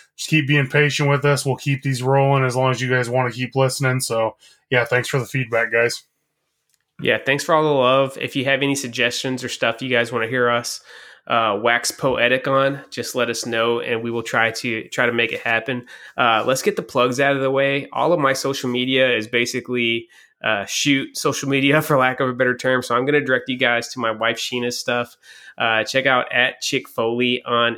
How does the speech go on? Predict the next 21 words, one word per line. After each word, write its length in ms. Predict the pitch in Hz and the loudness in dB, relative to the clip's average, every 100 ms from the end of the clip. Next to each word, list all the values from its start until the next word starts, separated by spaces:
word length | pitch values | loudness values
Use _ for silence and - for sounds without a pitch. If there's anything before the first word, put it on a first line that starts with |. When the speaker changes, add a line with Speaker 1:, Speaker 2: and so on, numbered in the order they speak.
| - | -6
Speaker 2:
Instagram. 720 | 113 - 127 123 120 117 120 - - _ | -6 -8 0 2 4 2 0 -8 -20 _
Um, 320 | 117 113 110 | -2 0 0
our 140 | 113 131 | 0 0
good 180 | 127 120 | 0 2
buddy, 220 | 120 120 | 0 2
the 100 | 117 | 2
M 140 | 120 | 0
V 100 | 120 | 0
P 180 | 113 131 | -4 -6
Marco, 460 | 117 113 117 123 120 | 0 0 2 2 2
runs 300 | 120 113 117 | 0 -2 -6
the 80 | |
Chick 240 | 110 131 - | -6 -6 -2
Foley 260 | 127 117 | -2 0
Twitter 480 | 113 - 123 120 120 | -2 -2 0 4 2
at 320 | - 117 117 | 2 0 0
Chick 260 | - 131 120 | -4 -6 -6
Foley 360 | - 113 117 120 | -6 -4 -4 -4
Show 400 | - 123 120 120 - - _ | 0 0 0 -2 -16 -20 _
on 480 | 127 117 113 113 113 | -2 2 2 0 -4
Twitter. 500 | - - 120 123 120 | -10 -2 0 2 0